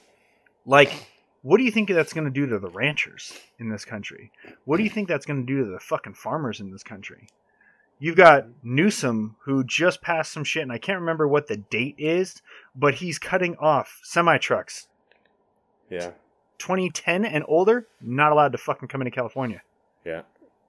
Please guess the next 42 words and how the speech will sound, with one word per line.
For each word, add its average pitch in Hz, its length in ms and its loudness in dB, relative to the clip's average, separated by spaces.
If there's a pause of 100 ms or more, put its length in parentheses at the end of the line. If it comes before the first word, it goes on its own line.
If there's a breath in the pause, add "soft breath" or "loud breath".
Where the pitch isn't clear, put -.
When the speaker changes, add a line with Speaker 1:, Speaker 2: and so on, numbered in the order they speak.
(140)
Speaker 2:
Yep. 107 200 -8 (360 loud breath)
Speaker 1:
<gasps> 131 200 -18 (360 loud breath)
What 151 120 0
about 160 180 2
all 160 60 2
these 160 200 -2
fucking 151 440 -4
independent 147 420 -6
contractors? 131 720 -12
These 127 140 -12
independent 143 360 -6
operator 131 300 -4
owner 135 240 -4
Speaker 2:
Mm-hmm. 117 120 -20
Speaker 1:
deals 104 360 -8 (720)
that 127 120 -2
couldn't 165 200 -4
afford 151 300 0
to 139 40 -2
buy 123 200 2
a 110 40 -4
fucking 123 320 -6
twenty 127 240 -6
eleven, 117 300 -4
twenty 120 260 -10
twelve 113 300 -6
or 107 40 -6
newer. 104 380 -10
They 117 100 -12
can 123 120 -8
only 143 180 -4
afford 147 240 -2
the 123 60 -4
older 143 200 -2
one, 120 140 -4
even 160 180 -4
though 180 100 6
it's 135 120 0
in 120 80 -6
great 104 300 -6
working 123 320 -4
condition. 131 580 -6